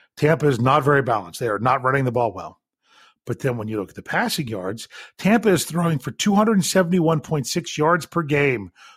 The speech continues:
third in the N F L. Third in the N F L. Yeah, you had to figure that out. Well, they were thirty-first in rushing. How, how were they?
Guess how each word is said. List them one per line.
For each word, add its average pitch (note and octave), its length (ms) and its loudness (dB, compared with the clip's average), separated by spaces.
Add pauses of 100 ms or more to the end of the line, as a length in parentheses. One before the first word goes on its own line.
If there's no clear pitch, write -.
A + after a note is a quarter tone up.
(120)
third G#3+ 580 4
in F3+ 120 6
the F3+ 140 6
N F3+ 100 4
F E3 180 0
L. C#3 380 2 (520)
Third E3 440 4
in D#3+ 80 2
the D3+ 120 2
N C#3 100 2
F B2+ 140 -4
L. A2 220 -4 (400)
Yeah, G#3 120 2
you E3+ 140 4
had B3 80 4
to A#3 80 2
figure E3 240 0
that C#3 140 2
out. E3+ 220 -2
Well, C#3+ 200 -2
they B2 120 -4
were G#2+ 100 -8
thirty-first G3+ 580 -2
in B2 80 -8
rushing. A3+ 400 -4 (320)
How, E3+ 300 0
how D#3 180 0
were G3+ 100 2
they? G3 160 0